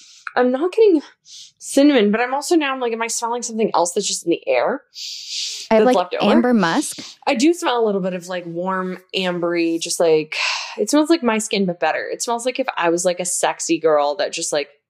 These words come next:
Speaker 1: my sweat smelled good. I would smell like this. It smells
Speaker 2: This is
Speaker 1: like,
Speaker 2: wild.
Speaker 1: this smells like what I imagine Kate Upton to smell like after she sweats.
Speaker 2: <laughs>
Speaker 1: Does that make sense? I feel like that
Speaker 2: Hot girl
Speaker 1: makes
Speaker 2: sweat
Speaker 1: hot
Speaker 2: is your
Speaker 1: girl
Speaker 2: new
Speaker 1: sweat.
Speaker 2: perfume line.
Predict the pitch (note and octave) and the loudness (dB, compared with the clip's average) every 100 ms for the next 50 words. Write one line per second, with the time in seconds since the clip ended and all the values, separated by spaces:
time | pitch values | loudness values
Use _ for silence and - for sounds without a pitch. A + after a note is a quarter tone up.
0 | _ _ _ _ F3+ F3+ D#3+ - D#3+ D3+ | _ _ _ _ 2 2 0 -2 0 0
1 | - - - G3 - - - G#3 - _ | -2 -6 -6 -4 -2 -2 -6 -10 -10 _
2 | _ _ _ _ _ _ _ _ _ _ | _ _ _ _ _ _ _ _ _ _
3 | _ _ _ - E3+ D3+ - D#3 - - | _ _ _ 0 4 4 0 -6 -8 -10
4 | - - - - G3+ A3+ G#3+ - D4+ F#3 | -12 -8 -10 0 0 4 2 4 2 0
5 | D3 D#3 D#3+ E3 D#3+ A2+ G3 - G#3+ A3 | -6 0 2 2 2 2 0 -2 -6 -4
6 | A#3+ A#3 A#3 G#3+ F#3+ D#3+ E3 E3 E3+ E3 | -4 -4 -4 0 0 -2 -4 -10 -12 -14
7 | - E3 - - - - - G#2 - - | -6 -6 -4 -6 -6 -4 -6 -6 -10 -8
8 | G#2 - - - E3 - - - - - | -6 -4 -4 -8 -8 -10 -8 -4 -2 2
9 | F#3 - - D#4+ - _ _ _ G#4 - | 2 0 0 0 -2 _ _ _ -10 -10
10 | - _ B4+ G#4 F#3 - F#3 B3 C4+ D#4+ | -18 _ 0 2 0 0 0 -4 -4 -6
11 | D#4+ D#4+ - - - G3 F#3+ A3 E3 A3 | -6 -6 -8 -6 -8 -4 0 0 0 0
12 | G#3+ - G3+ F3+ - B3 A3 A3 A3 G#3 | -2 0 0 0 2 0 2 2 2 2
13 | - G#3 G#3+ E3+ F3 C#4 G3 | 0 0 0 0 2 0 -2